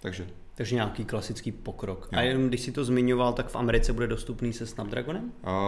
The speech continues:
Speaker 1: přiznám se, že to nemám ověřený, ale hádal bych, že to tak bude opět, že tedy v Americe bude se Snapdragonem. Ale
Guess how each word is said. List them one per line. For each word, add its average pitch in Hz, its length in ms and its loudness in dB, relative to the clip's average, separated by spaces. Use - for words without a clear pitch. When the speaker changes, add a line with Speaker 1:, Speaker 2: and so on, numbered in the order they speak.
Speaker 1:
přiznám 127 320 2
se, 139 100 -2
že 143 100 4
to 143 120 2
nemám 139 320 4
ověřený, 131 440 2
ale 120 180 4
hádal 117 340 6
bych, 117 340 0
že 113 80 -4
to 113 120 -6
tak 107 180 -2
bude 104 180 0
opět, 104 320 -2
že 101 180 -4
tedy 95 220 -6
v 113 80 -8
Americe 95 380 -4
bude 95 160 0
se 98 120 -6
Snapdragonem. 87 600 -4
Ale 104 220 2